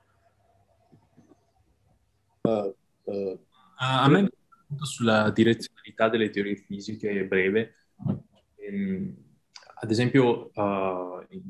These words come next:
Speaker 2: teorie fisiche un po' più complicate che semplicemente teorie di Newton e così, o in generale comunque mettendosi in un setting,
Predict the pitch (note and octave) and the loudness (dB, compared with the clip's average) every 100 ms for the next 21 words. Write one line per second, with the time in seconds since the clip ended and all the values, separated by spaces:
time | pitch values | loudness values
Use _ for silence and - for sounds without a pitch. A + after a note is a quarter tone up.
0 | - - _ - G#2+ A2 A2 A#2 A2+ A2+ | -18 -20 _ -2 2 2 0 0 0 2
1 | G#2+ A2 A2 A#2 A2 G#2+ G2+ G2+ - - | 2 2 2 2 2 2 0 -2 -6 -4
2 | G#2 G#2+ G#2 G2+ F#2 - G2+ F#2+ G2 F#2+ | -4 -2 -2 0 0 0 -2 0 0 2
3 | F#2 F#2+ F#2+ G2+ G2+ G2+ G2+ G2+ G2+ G#2 | 2 0 -4 -6 -4 -2 0 0 -2 -4
4 | G2 G2 G2+ G2 G2 F#2+ F#2+ - F#2+ G#2 | 0 0 0 0 -4 -4 -6 -6 -2 -2
5 | G#2+ - _ - G#2+ G#2+ A2 A2 A#2 A2+ | -2 -8 _ -2 2 4 4 4 4 2
6 | A2+ A2 A2+ G#2 - G#2 G2 A2 G#2 - | 0 2 2 2 -2 -6 0 2 2 0
7 | G#2 G2+ - A2 G#2 - - G2+ G2+ | 0 0 2 2 0 -2 -2 0 0